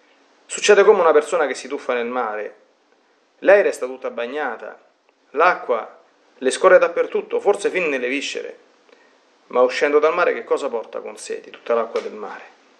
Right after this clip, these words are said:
Pochissimo, e quasi nulla, a confronto dell'acqua che vi rimane nel mare. E con l'essere stata nel mare, può dire forse quest'acqua quante specie di pesci e quantità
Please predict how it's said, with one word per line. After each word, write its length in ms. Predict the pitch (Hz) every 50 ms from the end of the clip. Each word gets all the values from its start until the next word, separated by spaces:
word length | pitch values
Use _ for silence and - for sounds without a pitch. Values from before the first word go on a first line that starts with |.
| _ _ _ _ _
Pochissimo, 680 | _ - 127 - 151 135 - - - - - - - - _ _ _ _ _ _ _ - - _ _ _ _ _ _
e 100 | - - -
quasi 280 | 151 160 139 - 117
nulla, 480 | 107 151 175 165 131 113 107 101 - - _ _ _ _ _ _ _ _ _ _ _ _ _ _ -
a 140 | - 123 120
confronto 500 | - 123 123 117 - - 147 139 - 120
dell'acqua 360 | 113 113 117 123 123 - 123
che 100 | 110 113
vi 120 | 107 110
rimane 320 | 110 113 113 120 120 117 110
nel 140 | 107 107 104
mare. 400 | 104 104 101 - - - - - _ - - _ _ _ _ - - _ _ _ _ _ _ _ _ _ _ _ _ _ _ _
E 80 | - 139
con 220 | - - 160 165
l'essere 400 | 175 180 165 - - 135 127 117
stata 520 | - - 147 135 123 117 117 110 - - - - _
nel 200 | - 127 127 123
mare, 460 | 123 131 131 127 127 - - 117 - - - _ _ _ _ _
può 160 | - 160 156
dire 220 | 151 160 165 160
forse 380 | - 147 160 160 160 - - 143
quest'acqua 720 | 135 135 131 - 147 143 143 - - 143 123 117 - - - - _ _ _ _ _ _ _ _ _ _ _ _ _ _ _ _ _ _ _ _ _ _ _ _ _ _ _ _ _ -
quante 320 | - 151 151 147 - 151
specie 300 | 139 - 156 151 - 135
di 100 | 131 131
pesci 560 | 120 143 143 131 - - - 123 117 - _ _ _ _ _ _ _ _
e 160 | - 151 143
quantità 840 | - 160 156 151 147 147 147 123 117 117 - - 147 - - _